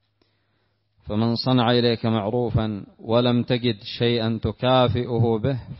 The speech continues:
فادع له، ادع له بظهر الغيب، أثن عليه في غيابه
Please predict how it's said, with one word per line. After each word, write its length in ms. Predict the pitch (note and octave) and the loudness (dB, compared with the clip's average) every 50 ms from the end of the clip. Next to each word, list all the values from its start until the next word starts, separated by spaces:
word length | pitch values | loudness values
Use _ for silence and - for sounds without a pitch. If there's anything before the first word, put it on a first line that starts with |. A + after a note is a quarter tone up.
| - - | -6 -4
فادع 200 | C3 A#2+ A2 F#2+ G2 G2+ | -4 -4 -4 -4 -2 -2
له، 200 | F#2+ G2 F2+ - - _ _ _ _ _ _ _ _ _ _ _ _ _ _ _ _ _ _ _ _ _ _ - | -2 -4 -6 -8 -12 _ _ _ _ _ _ _ _ _ _ _ _ _ _ _ _ _ _ _ _ _ _ -4
ادع 360 | A2+ A#2 A2+ A2 F#2+ G#2 G#2+ | -2 0 0 2 2 2 2
له 220 | G2+ G#2 G2+ G2 | 2 0 -2 -2
بظهر 360 | F#2+ F#2+ F#2+ G2 F#2+ G2+ G2 F#2+ | -4 -4 -4 -4 -4 -4 -6 -6
الغيب، 380 | F#2 F#2 G2 G2+ G2+ G2 E2+ - _ - - - _ _ _ _ _ _ _ _ _ _ _ _ _ _ _ _ _ _ _ _ _ _ _ _ _ _ A#2+ | -4 -4 -2 -2 -2 -2 -4 -8 _ -16 -16 -16 _ _ _ _ _ _ _ _ _ _ _ _ _ _ _ _ _ _ _ _ _ _ _ _ _ _ -2
أثن 340 | B2+ C3 B2 - B2 A#2+ A#2+ | 0 0 0 0 0 2 2
عليه 600 | A#2 G#2+ A2 A2 A2+ A#2 A#2 A2+ G#2 F2 F2 - - _ _ _ _ _ _ _ _ _ - - - - | 2 2 2 2 2 2 2 2 0 -2 -6 -12 -18 _ _ _ _ _ _ _ _ _ -20 -14 -10 -6
في 140 | G#2+ G#2 G2+ | -4 -4 -4
غيابه 640 | F2+ G2 G2 G2+ G#2+ A2 A2 G#2+ G2+ G#2+ G2+ - | -2 -2 -2 0 2 2 2 2 0 -2 -4 -4